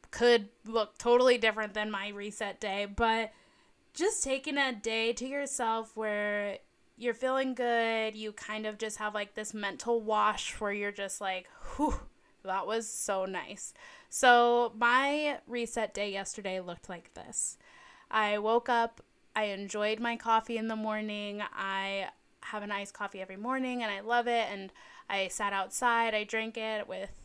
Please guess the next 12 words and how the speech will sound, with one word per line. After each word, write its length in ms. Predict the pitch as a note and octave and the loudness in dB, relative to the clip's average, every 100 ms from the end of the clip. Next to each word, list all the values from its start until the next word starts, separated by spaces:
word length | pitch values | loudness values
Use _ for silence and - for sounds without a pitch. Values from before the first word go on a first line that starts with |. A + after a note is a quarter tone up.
| A3 | -12
my 200 | G#3 F#3+ | -10 -8
little 240 | F#3+ F#3 | -6 -6
pup 220 | - G#3 _ | -8 -14 _
Binks 480 | C4 C#4 C4 C4 - | -6 -4 -4 -6 -8
and 160 | G#3 G3+ | -10 -8
just 280 | G#3 G3 - | -8 -10 -8
played 240 | C4 C4 | -4 0
with 140 | B3+ | -2
him. 240 | A#3+ A#3+ A3+ | 0 -2 -2
And 120 | G#3 - - - - - _ - | -6 -10 -20 -20 -20 -20 _ -6
mind 280 | B3 C4 C4 | 2 4 4
you 220 | D4 C#4+ | 2 0